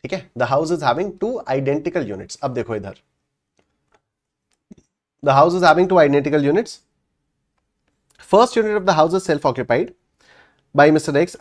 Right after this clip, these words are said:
and another unit is rented for eight thousand rupees per month। क्या मैं कह सकता हूं कि fifty percent portion self occupied है और fifty percent portion let out है?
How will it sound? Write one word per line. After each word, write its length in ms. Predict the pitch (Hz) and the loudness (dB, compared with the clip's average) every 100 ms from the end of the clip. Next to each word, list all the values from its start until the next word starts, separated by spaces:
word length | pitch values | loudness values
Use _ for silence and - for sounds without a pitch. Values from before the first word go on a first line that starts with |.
| 147 | -2
and 100 | 151 | 2
another 320 | 151 180 214 202 | 2 2 2 2
unit 220 | 175 180 | 2 0
is 120 | 190 165 | -2 -2
rented 300 | 135 175 180 | -2 -2 -2
for 100 | 196 | -2
eight 160 | 151 147 | -2 -2
thousand 280 | 143 139 143 | -2 -2 -4
rupees 180 | 151 - | -10 -4
per 140 | 131 101 | -4 -4
month। 140 | 95 _ - | -10 _ -2
क्या 120 | 190 | 0
मैं 140 | 208 226 | 2 0
कह 140 | 196 | -2
सकता 240 | 196 196 208 | -8 -8 -6
हूं 80 | |
कि 120 | 196 202 | -6 -6
fifty 300 | 190 - - | -6 -6 -6
percent 340 | 202 202 202 | -4 -4 -4
portion 360 | 180 175 202 170 | -4 -4 -6 -6
self 280 | - 175 175 | -4 -4 -2
occupied 380 | 175 180 170 175 | -4 -4 -4 -2
है 40 | |
और 80 | 185 | -2
fifty 260 | 185 175 208 | -4 -8 -8
percent 300 | 190 190 185 | -8 -8 -8
portion 220 | 175 180 | -8 -6
let 200 | 175 160 | -6 -4
out 180 | 160 | -6
है? 60 | 160 | -8